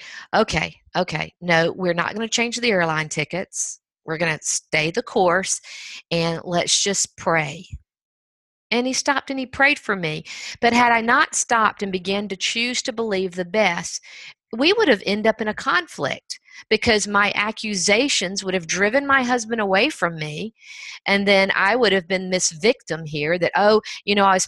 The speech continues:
pouring my heart out to my husband and I was in this crisis moment." You know, I mean, who couldn't understand here? I'm battling cancer, right? And then <laughs> everybody would feel sorry for me as the victim, when in reality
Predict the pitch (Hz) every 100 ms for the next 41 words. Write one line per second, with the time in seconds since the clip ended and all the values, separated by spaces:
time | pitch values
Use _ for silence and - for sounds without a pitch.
0 | - 220 226 220 202 190 208 214 196 185
1 | - 185 175 202 214 208 196 190 175 175
2 | 185 208 202 190 - - - - 220 240
3 | - 226 208 214 202 208 240 190 175 -
4 | - - - 196 180 185 180 185 170 180
5 | 247 - - 180 170 160 - 220 277 160
6 | 160 160 220 214 165 165 196 220 277 320
7 | 302 170 156 180 240 254 - - - -
8 | 220 220 226 - - - - 226 233 226
9 | 233 208 - 214 - 202 185 - 185 196
10 | 269 202 208 240 190 185 190 180 262 -
11 | 180 175 190 _ _ _ - 214 208 208
12 | 196 226 330 302 180 165 202